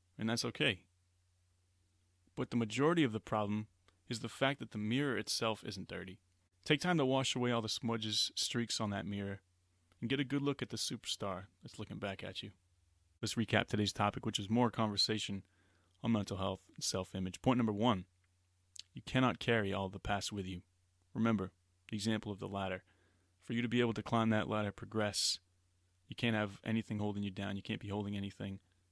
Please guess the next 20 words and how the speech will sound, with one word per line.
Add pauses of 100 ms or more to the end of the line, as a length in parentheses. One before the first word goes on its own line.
Again,
needs
both
hands (640)
free. (800)
Point
number
two, (540)
other
people
cannot
solve
your
problems. (320)
Someone
can
give
you
the
formula,